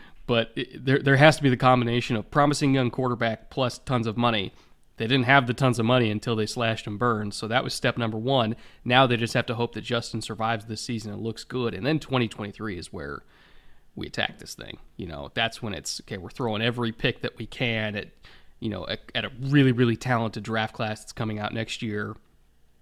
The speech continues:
If they end up with a really high draft pick, they can,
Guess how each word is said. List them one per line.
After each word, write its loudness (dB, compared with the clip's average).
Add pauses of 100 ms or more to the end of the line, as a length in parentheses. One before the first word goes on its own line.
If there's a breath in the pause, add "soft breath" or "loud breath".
(340)
If -10
they -2
end 0
up -4
with -8
a -8
really -6
high -6
draft 0
pick, 2
they 0
can, -6